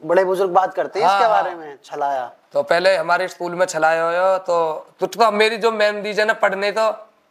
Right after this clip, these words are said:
Speaker 2: ये हुई है कि स्कूल में छलाई की वजह से हम जावे नहीं।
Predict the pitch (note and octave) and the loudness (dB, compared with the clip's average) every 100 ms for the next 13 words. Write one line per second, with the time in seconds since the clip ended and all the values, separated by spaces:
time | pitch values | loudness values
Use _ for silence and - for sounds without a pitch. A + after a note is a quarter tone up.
0 | _ E3+ A3+ A3 G3 G3+ G#3 A3 A3+ - | _ 0 2 2 0 2 2 0 -4 -14
1 | _ _ _ E3+ G3+ G#3+ A#3 A3+ F#3+ G3 | _ _ _ -4 0 2 2 0 0 0
2 | G3+ G#3 G#3+ A#3 G#3 G3 F#3 F3 F3 | 0 -4 -2 -2 2 2 2 -4 -6